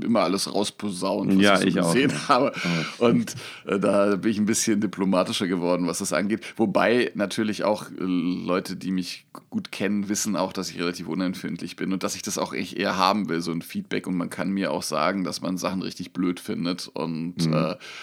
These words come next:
Speaker 1: dann kann ich mir darüber Gedanken machen und ob ich das auch so sehe oder ob ich das nicht so sehe. Also, äh, und auch gerne auch sofort nach der Show, weil dann hab ich's ja noch frisch. Und das war ja auch so, weißt du, ich hatte jetzt, wie gesagt,
Speaker 2: Mhm.
Speaker 1: in drei Stunden Zeit darüber nachzudenken.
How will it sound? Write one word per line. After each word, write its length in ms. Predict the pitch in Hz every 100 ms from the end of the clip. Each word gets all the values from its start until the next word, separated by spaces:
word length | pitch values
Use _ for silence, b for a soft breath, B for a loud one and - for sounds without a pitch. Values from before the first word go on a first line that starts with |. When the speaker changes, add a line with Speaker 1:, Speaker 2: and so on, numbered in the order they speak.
| B
Speaker 1:
dann 140 | 76
kann 160 | 87 92
ich 100 | 90
mir 80 | 98
darüber 300 | 95 95 92
Gedanken 400 | 90 80 87 92
machen 360 | 85 90 87
und 360 | 87 80 95 -
ob 140 | -
ich 100 | 90
das 160 | - -
auch 140 | -
so 100 | 90
sehe 240 | 92 92 85
oder 80 | 90
ob 80 |
ich 60 | 92
das 120 | 92
nicht 120 | 95
so 80 | 92
sehe. 300 | 92 78 80 - B B
Also, 440 | - 101 101 98 95 B B
äh, 220 | - 92 92
und 220 | 107 -
auch 100 | -
gerne 340 | - 104 107
auch 300 | 90 104 -
sofort 400 | - 104 101 110
nach 140 | 104 98
der 100 | 104
Show, 300 | - 110 104
weil 120 | 98
dann 120 | 101
hab 100 | 101
ich's 200 | - -
ja 100 | 117
noch 140 | 101 -
frisch. 400 | - 107 110 -
Und 100 | 104
das 140 | 101
war 100 | 98
ja 140 | 117
auch 140 | 85 -
so, 260 | - 87
weißt 200 | 82 - 117
du, 20 |
ich 140 | 110
hatte 120 | 101
jetzt, 160 | 101 98
wie 60 | 104
gesagt, 220 | 95 156
Speaker 2:
Mhm. 60 |
Speaker 1:
in 40 | -
drei 220 | 87 87
Stunden 180 | 101 101
Zeit 180 | 101 92
darüber 200 | 92 92
nachzudenken. 560 | 90 - 92 90 104